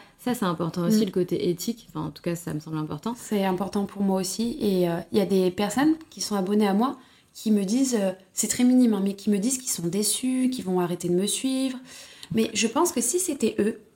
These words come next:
Speaker 2: qui étaient passés à la télé et qu'ils avaient un tsunami de demandes de collaboration, peut-être qu'au début, ils se diraient, « Non, je vais pas le faire. » Mais à la fin, je suis sûre que comme tout le monde, ils accepteraient au moins deux, trois co-, deux, trois collabs.
Speaker 1: Mais
Speaker 2: C'est sûr et certain.
Speaker 1: Mais bien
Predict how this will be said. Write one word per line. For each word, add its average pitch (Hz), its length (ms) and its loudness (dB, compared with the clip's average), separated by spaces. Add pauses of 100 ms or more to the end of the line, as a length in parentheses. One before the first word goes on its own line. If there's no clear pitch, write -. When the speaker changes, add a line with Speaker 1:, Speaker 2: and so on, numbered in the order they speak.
(140)
Speaker 2:
qui - 100 -2
étaient 240 160 0
passés 269 240 2
à - 20 4
la 233 120 4
télé 214 340 0
et 190 60 -4
qu'ils 214 180 -6
avaient 214 180 -2
un 208 140 -2
tsunami 247 640 2
de 208 100 -2
demandes 202 220 0
de 196 80 2
collaboration, 190 720 0
peut-être 269 340 -2
qu'au 247 60 -2
début, 208 240 -2
ils 233 120 2
se 180 60 -6
diraient, « 190 300 -4 (380)
Non, 202 440 0
je 190 60 -6
vais 196 80 -4
pas 185 140 -2
le 180 60 -2
faire. » 262 200 -4 (320)
Mais 190 80 2
à 180 60 4
la 185 80 4
fin, 220 180 -6
je 190 100 -6
suis - 200 -4
sûre 214 200 -6
que - 80 -10
comme 208 240 -2
tout - 180 -6
le 180 40 2
monde, 175 180 0 (120)
ils 185 160 -2
accepteraient 196 520 -8
au 185 100 0
moins 185 200 0
deux, 175 220 -4
trois 180 220 -8
co-, 180 180 -8 (120)
deux, 185 100 -2
trois 185 200 -6
collabs. 156 300 -6 (220)
Speaker 1:
Mais 220 180 4
Speaker 2:
C'est 196 120 0
sûr - 360 0
et 180 80 0
certain. 180 320 -2
Speaker 1:
Mais 175 40 0
bien 170 220 -2